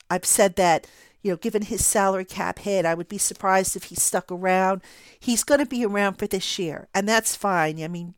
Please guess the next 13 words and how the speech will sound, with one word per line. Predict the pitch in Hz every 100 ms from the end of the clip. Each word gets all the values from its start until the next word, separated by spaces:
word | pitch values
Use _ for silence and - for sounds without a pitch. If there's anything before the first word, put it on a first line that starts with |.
| -
Rhett | 226
Ellison's | 247 240 240 233 220
a | 196
good | 202 202 -
player. | 202 202 196 190 - - - - - -
He's | 208 196
a |
good | 208 226 190
receiver. | 208 - - 214 202 208 214 _ _ - _
He's | 220 202
a | 208
good | - 214 -
blocker. | 180 185 180 - 120 -